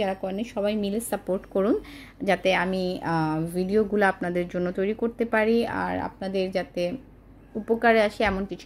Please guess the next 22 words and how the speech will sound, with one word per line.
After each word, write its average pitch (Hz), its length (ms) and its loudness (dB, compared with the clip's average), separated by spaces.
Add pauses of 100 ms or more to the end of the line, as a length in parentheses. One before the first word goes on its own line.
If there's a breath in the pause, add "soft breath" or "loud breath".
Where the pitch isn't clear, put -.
information 196 480 -4 (100)
দিতে 226 160 -2 (100)
পারি। 208 200 2 (600 loud breath)
কারণ 190 200 4 (120)
আমি 202 200 2
যে 233 160 6
ইনফরমেশনগুলো 220 680 2
আসলে 233 300 0
provide 202 380 4
করতে 233 240 -2
চাচ্ছি, 208 320 0 (440 loud breath)
আমার 214 200 4
মনে 220 140 2
হয় 240 180 2
সত্যি 262 340 2 (180)
সবার 208 220 0 (120)
দরকার। 175 340 0
কারণ 240 160 -2 (440 loud breath)
একটা 233 160 0 (160)
মানুষ 285 320 8 (1600)
অনেক 269 160 8 (200)
দিন 277 180 8